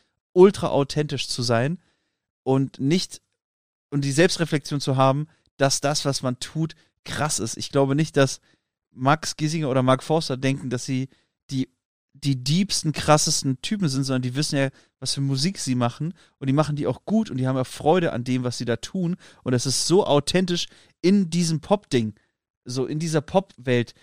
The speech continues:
dass ich sie so für hundert Prozent vollnehme, weil's ja wirklich authentisch ist. Das ist, weil die wissen, was sie da machen und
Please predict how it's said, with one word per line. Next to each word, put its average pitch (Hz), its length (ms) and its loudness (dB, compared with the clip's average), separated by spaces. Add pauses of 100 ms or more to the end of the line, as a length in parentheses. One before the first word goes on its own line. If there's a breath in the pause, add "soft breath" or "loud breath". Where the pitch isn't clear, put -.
(140)
dass 135 160 -4
ich 156 100 -4
sie 156 120 0
so 147 140 0
für 151 140 0
hundert 165 220 0
Prozent 143 280 -4
vollnehme, 170 400 2
weil's 135 200 6
ja 135 140 2
wirklich 165 280 2
authentisch 147 520 -6
ist. - 240 -12 (280)
Das 127 140 -6
ist, - 240 -4 (320)
weil 143 320 6
die 143 200 -8 (320)
wissen, 151 500 0
was 139 180 2
sie 135 80 -6
da 120 180 2
machen 120 400 -4
und 127 300 -4